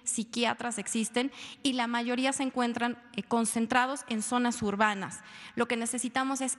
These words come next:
salir a la comunidad. Como decíamos, el nuevo modelo de atención no nada más va a esperar a que el usuario llegue a los centros de salud o a los centros donde se brinde atención sanitaria. Nosotros vamos al territorio. Eso es lo que tenemos que empezar a cambiar.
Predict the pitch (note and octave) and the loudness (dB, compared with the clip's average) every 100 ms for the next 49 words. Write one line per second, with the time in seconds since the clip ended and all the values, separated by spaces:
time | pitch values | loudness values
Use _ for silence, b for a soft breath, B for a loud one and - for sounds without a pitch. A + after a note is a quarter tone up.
0 | - - A#3 A3 B3 C4 A#3 - G3 F#3+ | -2 -2 0 -2 0 0 0 0 0 2
1 | F#3+ F3+ F3+ A3 A3 A3 - B3+ B3+ - | 2 0 0 -2 0 0 0 2 0 0
2 | A#3+ C4 D#4+ C#4 B3 C4 A#3+ A3 G#3 G#3 | -2 0 2 2 0 2 0 0 -2 0
3 | A#3+ B3+ C4+ B B B3+ B3+ B3+ B3+ B3 | 2 0 -2 B B -2 0 2 0 0
4 | B3+ - B3 A#3+ A#3+ A#3 - A#3 A3+ - | -2 0 2 2 0 -4 -6 -6 -4 0
5 | C4 B3+ B3 G#3+ G3+ G#3+ G#3+ G3+ G3 G3 | 2 2 0 -2 0 2 2 2 0 -2
6 | G#3+ G3+ G#3 F#3 G3 F#3+ G3+ G#3 G#3 B | -2 0 -2 -2 -2 0 0 0 -4 B
7 | B G#3 G3+ G3 - - - A3 A3 G#3 | B 0 0 0 -6 -10 -4 -2 -2 -2
8 | G3+ F#3 G3 G#3+ A3 G#3+ G3+ F#3 F#3 A3+ | -4 -2 -2 0 0 0 -2 -4 -4 0
9 | G#3 G3+ B - G3 F#3+ G3 G3+ F#3+ - | 0 0 B -4 -2 0 2 2 0 -6
10 | A#3 A#3 B3 A3+ G3+ C4 D4 C4+ - F#3 | -4 -4 -2 -2 4 4 6 0 -2 -2
11 | G3+ F3+ F3+ F#3+ F3+ F3+ A#3+ B3+ B3 A3 | -2 -2 0 0 0 -2 -2 -2 -2 -4
12 | G#3+ A3 A#3 B3 - G#3 G3+ G#3 G3+ F#3+ | -2 0 2 0 0 -2 -2 -2 -2 -2
13 | F#3 F#3+ - - | 0 -2 -2 -8